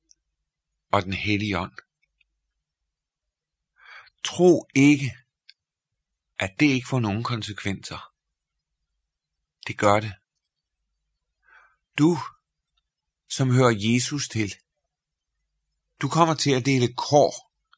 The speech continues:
med din frelser og herre. Og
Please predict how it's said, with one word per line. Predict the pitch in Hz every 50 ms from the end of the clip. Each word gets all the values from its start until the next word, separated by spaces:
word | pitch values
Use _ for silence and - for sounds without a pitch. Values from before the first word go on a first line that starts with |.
| _ _ _ _ _ _ _
med | _ 113 104
din | 95 104 98
frelser | 87 - - - 101 98 95 92 - - 98 85 87 - _ _
og | 95 90 87
herre. | 82 90 90 85 85 85 87 - - _ _ _ _ _ _ _ _ _ _ _ _ _ _ _ _ _ _ _ _ _ _ - - - - - _ _ _ _ _ _
Og | 131 131 131 131 117